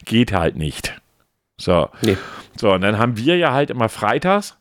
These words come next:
Speaker 1: immer, ich sag's hier einfach nochmal, freitags morgens neun Uhr ist immer unser Tag, wo wir releasen. Ähm, so, und dann guckt man halt am Samstag mal rein, ja, wie ist da die, die Folge so angelaufen? Interessiert einen ja schon, ja?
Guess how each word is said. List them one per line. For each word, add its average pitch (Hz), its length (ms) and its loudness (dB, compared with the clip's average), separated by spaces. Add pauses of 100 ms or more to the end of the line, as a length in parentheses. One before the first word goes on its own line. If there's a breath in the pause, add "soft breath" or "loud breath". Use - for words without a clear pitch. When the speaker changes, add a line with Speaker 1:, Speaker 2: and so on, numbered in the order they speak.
Speaker 1:
immer, 78 380 -2
ich - 260 -2
sag's 87 300 0
hier 151 120 2
einfach 139 140 -4
nochmal, 135 180 0
freitags - 580 -2
morgens 123 360 0
neun 107 360 2
Uhr 117 440 0
ist - 180 -6
immer 110 160 2
unser 98 220 2
Tag, 107 300 -2
wo 95 100 2
wir 90 160 4
releasen. 92 460 0 (880)
Ähm, 101 400 0 (640 loud breath)
so, 110 340 2
und 104 120 0
dann 127 360 0
guckt - 280 2
man 135 180 2
halt 135 180 2
am 110 140 -2
Samstag 139 440 2
mal 123 140 4
rein, 120 300 2
ja, 123 180 2
wie 120 100 0
ist 143 160 -2
da 120 60 2
die, 117 140 0
die 104 100 0
Folge 104 320 2
so 104 120 2
angelaufen? 95 520 2
Interessiert 170 440 0
einen 131 120 0
ja 123 100 4
schon, 82 360 -2 (400)
ja? 113 320 2